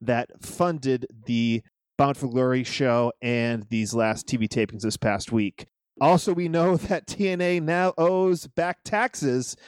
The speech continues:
to the state of Tennessee, and they say the state could seize property if that debt is not repaid.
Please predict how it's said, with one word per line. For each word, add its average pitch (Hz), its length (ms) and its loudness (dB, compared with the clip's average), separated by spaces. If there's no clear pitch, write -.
to - 80 -2
the 147 80 4
state 160 220 0
of 151 60 0
Tennessee, 160 680 0
and 135 540 0
they 131 180 2
say 143 640 0
the 131 160 -6
state - 380 -2
could 160 220 -2
seize 208 540 0
property 135 640 -2
if 117 220 -4
that 113 240 0
debt 120 280 2
is 110 260 -4
not 117 340 0
repaid. 110 720 0